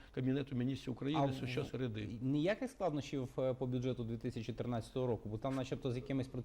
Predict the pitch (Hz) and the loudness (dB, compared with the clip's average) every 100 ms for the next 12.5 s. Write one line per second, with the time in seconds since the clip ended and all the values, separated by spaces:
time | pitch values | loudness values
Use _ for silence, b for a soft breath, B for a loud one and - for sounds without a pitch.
0 | - 135 135 127 127 151 139 151 127 123 | 0 2 4 2 2 0 0 0 2 2
1 | 120 117 113 - 117 151 113 107 - - | 4 2 0 2 4 4 4 0 -2 -6
2 | - 160 160 165 - 160 147 - 147 147 | 2 2 4 0 -2 -2 -2 0 -2 0
3 | - 143 147 151 - 151 135 123 147 143 | -2 -2 0 0 0 2 0 -2 -4 -4
4 | - 147 156 156 - 135 151 - 156 147 | -4 -2 0 -2 -4 -2 -2 -2 -4 -2
5 | 127 185 - 131 127 - 135 120 127 131 | -2 -2 -4 -4 -4 -2 -2 -2 -2 -4
6 | 117 127 117 - 117 120 113 131 131 113 | 0 0 0 -2 -2 0 0 -2 -2 -2
7 | 120 131 123 113 117 127 - 127 135 170 | -2 -2 -4 -2 -2 -2 -2 -2 0 0
8 | 175 160 B B B B B 120 135 139 | -4 -8 B B B B B 2 4 4
9 | 131 131 - 127 127 135 127 120 - 127 | 4 2 0 -2 0 2 2 0 0 2
10 | 135 131 123 123 - 127 135 127 135 127 | 2 2 0 -2 0 -2 0 2 4 4
11 | 120 127 120 117 - 123 127 120 117 110 | 4 4 2 0 -2 0 0 2 2 2
12 | 143 165 151 143 | 4 4 2 2